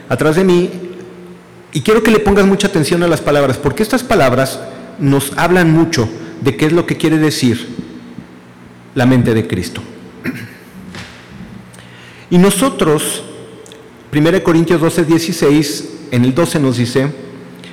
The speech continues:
"Y nosotros no hemos recibido el espíritu del mundo, sino el espíritu que proviene de Dios,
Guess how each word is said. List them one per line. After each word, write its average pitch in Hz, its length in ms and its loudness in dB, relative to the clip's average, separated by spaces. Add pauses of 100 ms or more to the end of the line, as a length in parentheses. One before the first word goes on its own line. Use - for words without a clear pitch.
(340)
"Y 185 80 4
nosotros 190 760 2 (140)
no 180 260 4
hemos 226 320 4
recibido 160 720 2 (220)
el 123 160 4
espíritu 131 560 2
del 156 140 4
mundo, 185 360 2 (1900)
sino 147 340 4
el 131 120 6
espíritu 139 640 2
que 202 100 0
proviene 123 500 2
de 190 140 4
Dios, 127 460 2